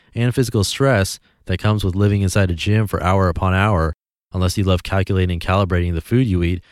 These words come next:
planning your life out in tiny plate-sized portions. People want to start their own business or become financially independent,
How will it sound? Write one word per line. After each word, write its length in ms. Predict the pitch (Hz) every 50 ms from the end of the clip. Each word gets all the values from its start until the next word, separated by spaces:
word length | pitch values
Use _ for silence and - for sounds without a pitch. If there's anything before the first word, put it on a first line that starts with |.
| _ _ _
planning 300 | - - 104 101 101 101
your 140 | 98 92 90
life 260 | 90 95 98 98 -
out 140 | 98 90 90
in 100 | 87 87
tiny 300 | - - 98 95 95 90
plate-sized 640 | - - 101 101 101 98 - 101 95 95 90 - -
portions. 600 | - 95 101 101 98 - 76 73 73 - - - _ _ _ _ _ _ _ _ _ _ _ _ _ _ _
People 220 | - 104 90 104 104
want 160 | 107 107 104
to 20 |
start 240 | 101 - 113 107 101
their 120 | - 110 107
own 140 | 110 107
business 480 | 101 113 127 120 - 104 85 80 - -
or 180 | 90 90 87 82
become 280 | 78 - - 98 95
financially 480 | - 104 104 104 104 101 - - 101 101
independent, 500 | 101 98 87 - 107 120 113 85 80